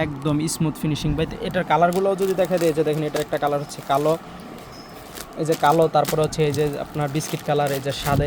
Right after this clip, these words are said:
এই অ্যাশ কালার, এই চারটা কালার। আর এটা কিন্তু ভাই ভালো একটা, এটার একটা গুণ আছে,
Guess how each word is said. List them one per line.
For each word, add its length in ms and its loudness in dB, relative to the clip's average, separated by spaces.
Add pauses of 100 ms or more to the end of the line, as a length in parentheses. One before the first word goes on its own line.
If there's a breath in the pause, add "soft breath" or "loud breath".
এই 100 4
অ্যাশ 200 0
কালার, 240 -4
এই 100 -4
চারটা 320 2
কালার। 260 6
আর 80 0 (100)
এটা 200 2
কিন্তু 200 0 (100)
ভাই 100 4 (100)
ভালো 220 2
একটা, 180 0 (160)
এটার 200 -2
একটা 180 -4
গুণ 160 -2
আছে, 120 -6